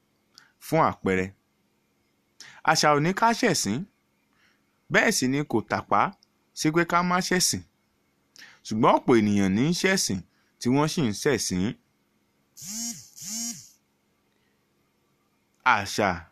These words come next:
kò ní ká máa gbaya láya. Abalajọ tí ìran Yorùbá fi sọ wípé ẹni tí í ṣe, ẹni tí ò ṣe nǹkan òtù-, ètùfù kì í kíyè sẹ́ǹkùlé,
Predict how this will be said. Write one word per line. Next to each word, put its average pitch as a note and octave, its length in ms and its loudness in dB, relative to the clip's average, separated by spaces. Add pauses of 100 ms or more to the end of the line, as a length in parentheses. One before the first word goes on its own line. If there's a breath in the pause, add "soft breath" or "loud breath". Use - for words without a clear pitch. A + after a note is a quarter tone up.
(1000 soft breath)
kò A2 100 0
ní G#2+ 180 4
ká F#3 200 2
máa F3+ 220 4
gbaya D#3 360 4
láya. D#3+ 360 2 (1200 soft breath)
Abalajọ C3 720 2
tí G#3+ 120 -6
ìran C#3+ 220 2
Yorùbá B2 400 2
fi C#3+ 140 -6
sọ D3+ 160 0
wípé F#3+ 360 -2 (960 soft breath)
ẹni D#3 360 2
tí E3+ 140 -6
í F#3+ 80 -2
ṣe, F3 200 0 (300)
ẹni D#3+ 300 0
tí G3 120 -2
ò G3 100 4
ṣe C#3+ 180 0
nǹkan B2 260 -2
òtù-, - 240 -6
ètùfù G2 420 -4 (600 soft breath)
kì G2 80 -2
í G2 80 0
kíyè F#3 320 2
sẹ́ǹkùlé, E3 600 0